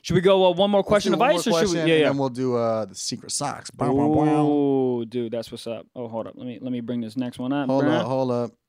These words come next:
Speaker 1: Hold
Speaker 2: We
Speaker 1: up.
Speaker 2: them boys.
Speaker 1: Um,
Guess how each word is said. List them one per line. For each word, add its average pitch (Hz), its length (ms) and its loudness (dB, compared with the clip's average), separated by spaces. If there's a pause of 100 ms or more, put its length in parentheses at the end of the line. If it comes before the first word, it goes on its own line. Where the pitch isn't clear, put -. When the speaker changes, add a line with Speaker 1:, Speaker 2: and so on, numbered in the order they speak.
(320)
Speaker 1:
Hold 147 340 -2
Speaker 2:
We 139 60 2
Speaker 1:
up. 135 60 2
Speaker 2:
them 117 200 0
boys. 120 560 -2 (680)
Speaker 1:
Um, 131 680 -2